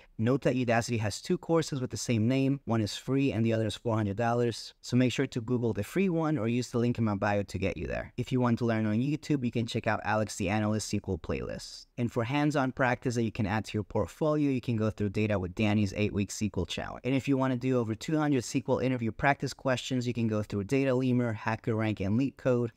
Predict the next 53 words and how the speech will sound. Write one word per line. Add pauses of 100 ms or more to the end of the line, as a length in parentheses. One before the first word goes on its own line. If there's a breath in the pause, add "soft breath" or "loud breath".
(140)
I
also
have
a
couple
of
videos
going
through
some
of
their
practice
questions. (200)
After
learning
S
Q (100)
L,
you
need
to
learn
data
visualization
theory.
For
this,
I'm
going
to
recommend
two
books.
See
if
you
can
request
them
from
your
local
library
so
they're
free.
Otherwise,
I've
included
links
to
Amazon.